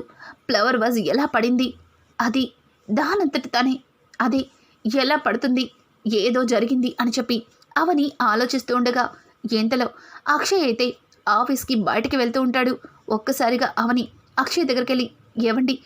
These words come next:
ఆగండి, మీతో కాస్త మాట్లాడాలి" అని అవని అక్షయ్కి అడ్డంగా నుంచుంటే అక్షయ్, "చూడు,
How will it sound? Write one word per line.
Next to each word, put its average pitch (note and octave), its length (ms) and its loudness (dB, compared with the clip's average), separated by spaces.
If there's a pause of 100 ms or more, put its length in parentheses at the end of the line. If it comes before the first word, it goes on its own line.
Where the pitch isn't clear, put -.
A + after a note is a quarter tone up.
(300)
ఆగండి, B3+ 460 0 (340)
మీతో F#4+ 240 2
కాస్త C4+ 360 0
మాట్లాడాలి" B3+ 640 2 (280)
అని B3 260 2 (320)
అవని A#3+ 360 2 (340)
అక్షయ్కి D4 580 0
అడ్డంగా B3+ 400 2
నుంచుంటే B3 520 0 (260)
అక్షయ్, A#3+ 300 0 (400)
"చూడు, B3 300 0